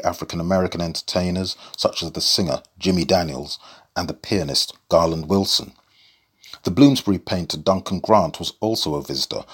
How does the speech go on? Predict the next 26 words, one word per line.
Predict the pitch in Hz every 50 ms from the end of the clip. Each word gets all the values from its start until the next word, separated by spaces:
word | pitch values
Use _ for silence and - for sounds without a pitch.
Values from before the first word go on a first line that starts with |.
| - - -
often | - 98 - - 104 98
in | 90 87
the | 85 -
company | - - - 92 85 - - 85 85
of | 82 78
the | 80 76 - -
artist's | 87 82 - - 80 - - - 82
model | 82 80 78 82 80
Patrick | - - - 90 82 - - - - - -
Nelson. | 78 87 87 82 - - - - - - _ _ _ _ _ _ _ _ - _ _ _ _ _ _ -
Nelson | 92 117 131 127 - - 143 117
was | 113 104
Jamaican, | - 104 98 98 95 92 - - 65 58 60 _ _ _ _ _ _ _ -
and | 90 -
he | - - 123 117
and | 107 107 95
Grant | 85 87 87 87 85 - -
would, | - 78 76 85 87 80 - 78 87
would | 90 92 - 143
remain | 156 170 170 190 107 95 82 165 147 - -
lovers | - 98 104 98 - 78 73 76 73
and | - - 80 78 -
correspondents | - - 82 82 - - - - 98 95 80 - - - - - - - - - - -
until | - 82 - - - 87 78
Patrick's | - - - 92 - - - - - - -
death | - - 92 80 - -